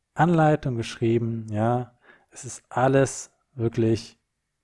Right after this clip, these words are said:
detailliert erklärt, ja. Und wenn du trotzdem eine Frage hast, bin ich immer da, okay? Aber diese Anleitung sollte wohl den meisten helfen, selbst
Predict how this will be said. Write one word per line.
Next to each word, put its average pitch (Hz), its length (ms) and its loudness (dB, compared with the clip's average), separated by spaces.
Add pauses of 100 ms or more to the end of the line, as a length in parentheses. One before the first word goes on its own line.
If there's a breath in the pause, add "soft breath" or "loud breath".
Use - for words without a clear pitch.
(240)
detailliert 120 680 0
erklärt, - 580 -10
ja. 110 200 -6
Und 113 140 -10
wenn 123 100 -6
du 139 80 -4
trotzdem 175 540 -2
eine 123 160 -2
Frage 131 400 -2
hast, 131 280 -2 (460 loud breath)
bin 104 140 -4
ich - 200 -6
immer 104 400 -2 (400)
da, 82 280 -4 (520)
okay? 151 380 2 (420 loud breath)
Aber 98 140 -6
diese 120 280 0
Anleitung 117 680 2 (340 soft breath)
sollte 101 640 -2
wohl 95 160 -4
den 95 180 -6
meisten 92 520 -8
helfen, 131 600 2
selbst 151 640 4